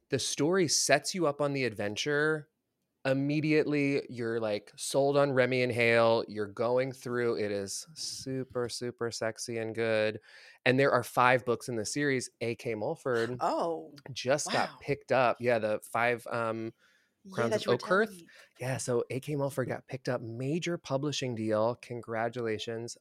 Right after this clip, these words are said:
Speaker 1: So well earned and
Speaker 2: Yes.
Speaker 1: deserved. Um, currently, there is The High Mountain Court is book one. The Witch's
Speaker 2: Mm-hmm.
Speaker 1: Blade is book two. So good. Um, switches up
Speaker 2: Yeah.
Speaker 1: who we follow, the characters. So I'm not gonna spoil who that is.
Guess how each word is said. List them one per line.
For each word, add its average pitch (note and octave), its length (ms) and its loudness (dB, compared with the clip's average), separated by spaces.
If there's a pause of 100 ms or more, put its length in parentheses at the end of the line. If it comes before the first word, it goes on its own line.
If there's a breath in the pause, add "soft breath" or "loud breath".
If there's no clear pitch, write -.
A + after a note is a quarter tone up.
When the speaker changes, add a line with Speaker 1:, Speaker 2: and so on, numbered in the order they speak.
Speaker 1:
So B2+ 340 -2
well A2+ 300 2
earned G#2+ 300 0
and G#2+ 100 -2
Speaker 2:
Yes. - 20 -8
Speaker 1:
deserved. A2 600 0 (580 soft breath)
Um, A2+ 240 2
currently, D3 520 2
there A#2+ 300 4
is A2 560 -2 (120)
The A#2 100 -2
High B2+ 200 2
Mountain A#2 280 0
Court A2 440 0
is A2 120 -8
book - 280 -8
one. A#2 480 -2 (280 soft breath)
The A2+ 80 -2
Witch's A#2+ 420 -4
Speaker 2:
Mm-hmm. - 60 -12
Speaker 1:
Blade A2+ 440 0
is G#2 140 -8
book - 200 -12 (100)
two. A#2 560 -4
So - 500 -12
good. A2 360 -8 (100)
Um, G2 300 -12
switches B2 460 -8
up A2+ 120 0
Speaker 2:
Yeah. - 80 -16
Speaker 1:
who C3 120 -8
we A2 140 -8
follow, G2+ 500 -4
the A#2 100 -6
characters. A#2 640 -8
So G#2+ 240 -12
I'm G#2 100 -8
not G2+ 140 -8
gonna G#2+ 140 -8
spoil G2+ 640 -4 (180)
who A2 80 -6
that F#2+ 180 -4
is. A2+ 340 -6